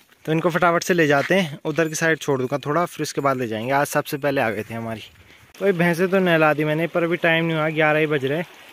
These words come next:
और नहानू की चल रही है। गाय अभी रेखा भाभी लाएगी उधर से, अभी time है थोड़ा, तो मैं सोच रहा हूँ इनको नहला दूँ भेड़ को, वरना वैसे ज़्यादा time नहलाते हैं ना तो वो भाग जाती है, दो, दो तो नहीं आती है हाथ, वो भी मुश्किल से, जैसे कल नहलाए थे मनोज भैया ने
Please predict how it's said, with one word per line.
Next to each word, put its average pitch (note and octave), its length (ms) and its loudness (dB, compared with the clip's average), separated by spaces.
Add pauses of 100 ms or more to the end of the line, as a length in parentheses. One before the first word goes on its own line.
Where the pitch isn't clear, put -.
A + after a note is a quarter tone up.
(200)
और D3+ 300 4
नहानू D3+ 380 0
की D3+ 160 -4
चल D3+ 220 0
रही D3 140 0
है। E3 80 2 (300)
गाय D#3 240 4
अभी D#3+ 140 0
रेखा D#3 260 0
भाभी D3+ 240 0
लाएगी C3 300 0
उधर C#3 200 0
से, E3+ 180 -4 (520)
अभी F3+ 140 2
time F#3 340 2
है G3 60 2
थोड़ा, F3+ 360 2
तो F#3+ 140 0
मैं F3+ 200 2
सोच D#3+ 280 -2
रहा D#3+ 100 2
हूँ F#3 140 0
इनको E3+ 240 0
नहला C3 320 -2
दूँ C3+ 120 -4
भेड़ B2+ 220 -4
को, A#2 140 -8 (540)
वरना F3+ 240 0
वैसे G#3 220 0
ज़्यादा F3 320 0
time F#3+ 220 0
नहलाते E3 440 0
हैं D#3+ 100 -2
ना F#3+ 120 -2
तो G3+ 200 -4
वो F#3+ 200 -2
भाग D#3+ 280 -2
जाती D#3 300 -2
है, F3 160 -2 (100)
दो, E3+ 180 -6
दो E3+ 300 -8
तो G3 100 -8
नहीं G3 140 -4
आती E3 220 -2
है D#3 80 -2
हाथ, D3 240 -2
वो E3 80 -6
भी F3 80 -6
मुश्किल E3 340 -8
से, F3 160 -10
जैसे E3+ 300 -6
कल E3+ 160 -4
नहलाए D3 340 -2
थे D3+ 100 -8
मनोज D3 280 -6
भैया C#3+ 220 -4
ने F#3 120 -4